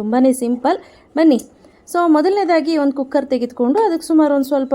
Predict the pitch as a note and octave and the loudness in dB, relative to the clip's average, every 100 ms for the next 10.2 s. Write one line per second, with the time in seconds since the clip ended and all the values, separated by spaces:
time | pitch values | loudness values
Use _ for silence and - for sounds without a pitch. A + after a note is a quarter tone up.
0 | B3+ A#3+ B3 A#3+ A#3+ A#3+ A3+ - G#3+ G#3 | -2 -2 -2 -2 -4 -6 -6 -6 -6 -4
1 | G#3+ B3+ B3+ A#3+ A#3 A#3 G#3+ G#3+ G3 G3 | -4 -4 -2 -2 -2 -2 -4 -4 -6 -4
2 | G#3+ E4 F#4+ B3 A3+ A3 G#3+ G#3+ G#3 G3 | -4 -4 -2 -2 -2 -4 -6 -6 -10 -10
3 | G3 F#3 - F3+ - A3+ C#4 - - - | -10 -10 -8 -8 -6 -8 -8 -10 -20 -12
4 | - E4+ F4 F4+ F4 C#4 D#4 - _ _ | -4 -2 0 0 0 0 -2 -4 _ _
5 | C4 B3+ E4+ E4+ D#4+ C#4 B3+ - A#3 C4 | 2 4 4 2 2 4 2 2 0 -2
6 | B3 G#3 G#3 G3+ F#3 F3+ F#3 C4 G#4+ - | -2 -6 -6 -8 -8 -6 -2 -2 -4 -10
7 | _ D4 F4 G4 E4+ - D#4 A#3+ A3+ G#3+ | _ -4 0 0 0 0 0 2 0 -2
8 | G#3 A#3 C4+ A#3+ A3 B3+ G#3 G3+ G3+ F3+ | 0 2 4 4 0 -2 -4 -6 -6 -6
9 | - C#4 G#3+ A3 B3+ C#4+ A3 A3+ G#3+ F#3+ | -4 -2 0 0 0 -2 -2 -4 -4 -6
10 | F3 D#4 | -4 -6